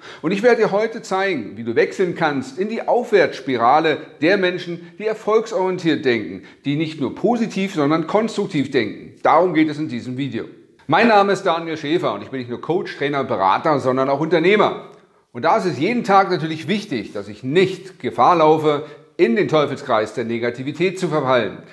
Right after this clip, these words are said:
Das bedeutet, jeden Tag darf ich genau das, was du in diesem Video sehen wirst, selbst praktizieren. Und nun geht's los. Schauen wir nun in die Ausgangssituation, in der die Untersuchung gemacht worden ist. Wir haben hier zwei Studenten im gleichen Semester an der gleichen Universität,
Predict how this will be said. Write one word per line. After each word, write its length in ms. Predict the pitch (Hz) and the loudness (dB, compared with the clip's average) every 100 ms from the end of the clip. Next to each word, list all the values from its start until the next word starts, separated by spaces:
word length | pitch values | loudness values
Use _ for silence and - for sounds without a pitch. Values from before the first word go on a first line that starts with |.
| - | -16
Das 140 | - - | -14 -6
bedeutet, 420 | 151 175 180 117 | 2 4 4 0
jeden 320 | 120 202 233 | -4 -2 -2
Tag 380 | 185 196 156 127 | 2 2 2 -2
darf 160 | 135 135 | -4 -4
ich 120 | 120 | -8
genau 300 | 123 117 147 | -4 -2 0
das, 300 | 151 165 147 | 0 -2 -8
was 140 | 135 | -10
du 80 | 131 | -8
in 100 | 113 | -8
diesem 260 | 143 143 120 | -6 -4 -2
Video 220 | 120 113 | -2 -2
sehen 260 | 107 104 | -2 -2
wirst, 240 | 107 123 127 | -2 -2 2
selbst 320 | 156 156 - | 2 2 0
praktizieren. 640 | 156 143 139 - 139 92 - - _ _ | -2 -2 -8 -6 -4 -4 -10 -20 _ _
Und 100 | 101 | -10
nun 160 | 101 127 | -6 0
geht's 220 | 170 165 | 0 2
los. 400 | 135 - - - _ _ | 0 0 -14 -20 _ _
Schauen 260 | - 196 226 | 0 2 4
wir 100 | 190 | 4
nun 200 | 185 214 | 4 2
in 100 | 160 | 0
die 100 | 147 | 0
Ausgangssituation, 1160 | 107 156 - 156 151 151 147 131 - 143 139 131 | 0 0 -4 -6 -4 -4 0 0 2 2 2 2
in 100 | 113 | 0
der 140 | 117 | 0
die 180 | 117 113 | -2 -4
Untersuchung 560 | 104 104 101 107 139 | -4 -6 -6 -2 0
gemacht 380 | 143 160 175 - | 2 4 2 2
worden 200 | 160 135 | 0 0
ist. 300 | 90 - - _ _ _ | -4 -10 -20 _ _ _
Wir 100 | 165 | 0
haben 140 | 214 220 | 2 2
hier 100 | 208 | -2
zwei 300 | 175 180 202 | 0 0 -2
Studenten 840 | - 175 160 185 170 147 90 - - - | -6 -4 -2 -4 -2 -4 -4 -14 -20 -20
im 160 | 92 | -12
gleichen 440 | 98 131 160 165 147 | 0 2 2 -2 -4
Semester 380 | 151 170 180 | -2 -4 -4
an 40 | 170 | -6
der 120 | 147 | -2
gleichen 420 | 135 143 202 185 | 0 0 0 -4
Universität, 840 | 180 175 156 143 135 170 170 170 | -4 -2 -2 -4 -4 2 2 0